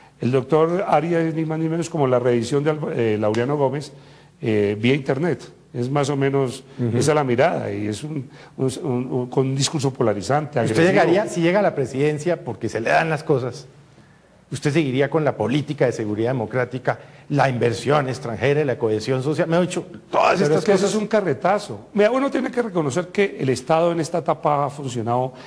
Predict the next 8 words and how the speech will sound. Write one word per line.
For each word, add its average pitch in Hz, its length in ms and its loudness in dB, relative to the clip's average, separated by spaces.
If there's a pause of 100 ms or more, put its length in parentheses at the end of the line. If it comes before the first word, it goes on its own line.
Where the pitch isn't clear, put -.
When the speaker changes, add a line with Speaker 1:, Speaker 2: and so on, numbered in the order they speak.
(120)
Speaker 1:
en 123 100 -2
reducción 120 380 2
de 147 80 0
secuestros, 131 500 0
en 110 40 -4
reducción 120 340 -4
de 127 60 0
homicidios, 135 520 -2